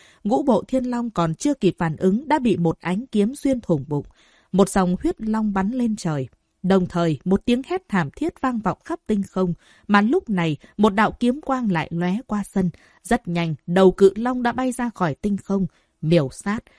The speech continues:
Bây giờ hắn cộng thêm thiên chu kiếm đã được tăng cường. Loại rồng này trước mặt hắn chẳng khác nào một con kiến. Diệp Huyền trở lại bên cạnh A Mục, lấy một cái nồi lớn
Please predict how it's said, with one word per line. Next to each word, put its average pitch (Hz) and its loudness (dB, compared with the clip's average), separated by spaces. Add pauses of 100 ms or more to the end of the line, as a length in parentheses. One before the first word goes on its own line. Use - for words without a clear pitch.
(200)
Bây 185 4
giờ 156 0
hắn 196 -4
cộng 214 0
thêm 247 -2
thiên 233 0
chu 220 0
kiếm 214 2
đã 269 0
được 190 2
tăng 247 -6
cường. 156 -2 (300)
Loại 220 4
rồng 185 2
này 180 2
trước 359 -4
mặt 175 -2
hắn 185 -4
chẳng 196 0
khác 330 -8
nào 160 -2
một 151 -4
con 185 -4
kiến. 185 2 (380)
Diệp 214 2
Huyền 185 4
trở 170 -2
lại 160 -2
bên 254 -4
cạnh 170 -6
A 226 -6
Mục, 180 -2 (260)
lấy 220 4
một 285 0
cái 302 -2
nồi 190 2
lớn 190 0